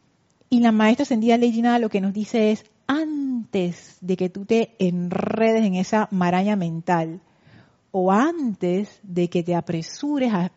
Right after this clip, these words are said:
actuar, pon tu atención, y ella, ella lo, le llama el gran maestro interno.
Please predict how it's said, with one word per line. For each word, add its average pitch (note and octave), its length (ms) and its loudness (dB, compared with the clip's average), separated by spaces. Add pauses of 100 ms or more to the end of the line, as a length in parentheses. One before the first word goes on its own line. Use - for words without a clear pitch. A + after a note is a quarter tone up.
(100)
actuar, F3+ 680 -4 (1300)
pon B3+ 340 0
tu C4 100 -6
atención, F#3 840 -6 (680)
y A3 180 6
ella, B3+ 80 2 (140)
ella A3 200 4
lo, F#3+ 180 -2
le F#3 180 0
llama G3 320 2
el F3+ 140 -4
gran G#3 280 0
maestro G#3 560 -2
interno. E3+ 720 -4